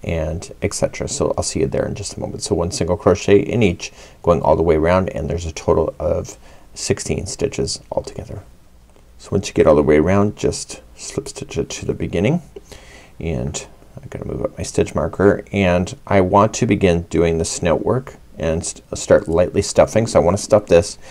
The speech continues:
so I can get the idea of the shape and then also orientation. I can see where I've done my stitch markers, so I may wanna put that on the back so I have a nice clean face as well.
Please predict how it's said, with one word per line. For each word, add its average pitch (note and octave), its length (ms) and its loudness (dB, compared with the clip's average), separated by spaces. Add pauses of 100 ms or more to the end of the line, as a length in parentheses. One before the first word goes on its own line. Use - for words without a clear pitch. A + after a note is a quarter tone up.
(180)
so - 160 2
I - 40 6
can F2 140 -2
get G2 160 2
the - 120 2
idea D#2+ 300 4
of C#2+ 60 -2
the F2 80 0
shape G2+ 340 4 (100)
and F2 220 2
then D#2+ 140 2
also - 340 0
orientation. F2+ 720 0
I F#2 100 0
can F2 160 -4
see - 240 2
where F2 220 6
I've D#2+ 140 2
done D#2+ 160 2
my D2 100 -2
stitch - 400 -4
markers, G2 540 0 (320)
so - 200 4
I D2+ 40 6
may E2 160 2
wanna C#2+ 220 0
put - 180 -8
that D2+ 120 4
on D#2 60 0
the D2 100 -4
back - 260 2
so - 140 0
I C2+ 40 2
have - 180 0
a - 40 -4
nice - 200 -4
clean - 300 -4
face - 360 -2
as - 140 -8
well. - 260 0